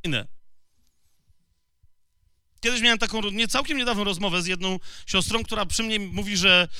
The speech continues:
że ja ostatnio w ogóle statusem po prostu robimy takie. I tak słucham, słucham, słucham, to było nieco, wiecie, wiesz, o co mi chodzi, takie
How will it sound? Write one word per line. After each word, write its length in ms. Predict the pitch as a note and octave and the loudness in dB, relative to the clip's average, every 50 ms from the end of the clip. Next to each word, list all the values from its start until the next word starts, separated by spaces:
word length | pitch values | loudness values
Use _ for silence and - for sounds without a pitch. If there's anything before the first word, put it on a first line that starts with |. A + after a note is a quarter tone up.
| - - - | -6 -8 -8
że 120 | - F3 | -6 -4
ja 180 | G3 G#3 A3 A3 | 0 4 6 6
ostatnio 600 | G#3 F#3 - - G#3+ G#3 G#3+ G#3 - G3+ F#3+ F3 | 6 6 6 6 8 8 6 6 4 4 4 4
w 60 | E3 | 4
ogóle 320 | F#3 F3+ G3 F3+ F3+ F3 E3 - - - - | 4 6 8 8 8 8 6 4 -2 -4 -2
statusem 760 | - - - - F#3+ - - G#3 A3 A3+ G3+ - G3 F#3 F3 E3 | -2 0 4 6 4 6 6 6 6 6 6 4 4 4 4 4
po 100 | - F3+ | 4 4
prostu 340 | E3 E3+ F3+ E3 - F#3 F3+ | 6 4 4 4 4 2 2
robimy 300 | F#3 F3+ G3+ G3+ G3 F3+ | 2 2 2 0 0 2
takie. 380 | - F#3+ F3+ - F#3+ F#3 F#3 - - - - - - - - - - - - _ _ - - | 2 2 4 6 6 6 6 4 0 -6 -8 -10 -14 -16 -16 -20 -20 -20 -20 _ _ -20 -12
I 20 | |
tak 160 | - - - - | -8 -4 -2 0
słucham, 360 | - B3 C#4 C4 C4 A3+ G3 | 2 2 2 2 0 0 0
słucham, 220 | - A#3+ A3+ A3 - - | -2 -4 -6 -6 -6 -4
słucham, 280 | - G#3 G#3 A#3+ B3 | -4 -4 -4 -4 -4
to 100 | - A#3 | -4 -4
było 180 | G3+ A#3 B3 A#3 | -2 0 0 0
nieco, 580 | A3+ B3+ C4+ C#4 D4 E4 F4 - - D4 C4+ A#3+ | 0 0 0 2 4 6 6 6 6 6 6 4
wiecie, 440 | B3+ D4 - - A#3 G#3+ F#3+ F3+ F3+ - - - - - - - - _ - | 4 4 6 8 8 8 8 6 4 0 -8 -10 -16 -18 -18 -18 -20 _ -4
wiesz, 160 | F#3+ C4 C4+ | -2 -2 0
o 60 | E4 C#4 | 0 0
co 80 | D4+ | -2
mi 80 | C#4 A#3+ | -2 0
chodzi, 200 | C4 G#3+ A3 G#3 | 0 0 0 2
takie 400 | A#3+ A3 - A#3+ A#3+ A3+ A3 | 0 0 6 8 8 8 8